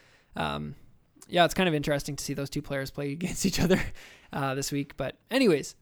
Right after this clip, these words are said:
uh, we wanna move into fantasy football. Um, or talking about fantasy football and what we, we expect to come up in this next week. So a couple starts that we wanna see,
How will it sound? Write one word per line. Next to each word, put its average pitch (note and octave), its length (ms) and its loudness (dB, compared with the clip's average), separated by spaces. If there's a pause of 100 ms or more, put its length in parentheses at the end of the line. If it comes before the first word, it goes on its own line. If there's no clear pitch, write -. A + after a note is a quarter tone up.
uh, D#3+ 240 -2
we A3 80 -4
wanna B3 180 0
move E3 160 4
into E3+ 160 -2
fantasy D#3 400 0
football. F#3 460 0 (480)
Um, C#3+ 440 0 (200)
or C#3+ 120 -8
talking D#3+ 260 0
about C#3+ 180 4
fantasy C3+ 340 -4
football F3+ 360 0
and D#3+ 80 0
what D3+ 160 0
we, D3 460 -2
we E3+ 180 2
expect F#3+ 400 2
to - 60 -6
come E3 180 0
up E3+ 160 2
in E3 80 -2
this D3+ 180 -2
next D3+ 240 -4
week. D#3+ 280 -4 (560)
So D#3+ 520 6
a - 60 -12
couple A#3 240 8
starts D#3 300 4
that E3+ 80 -2
we D3+ 100 2
wanna D3 220 0
see, D3+ 400 -2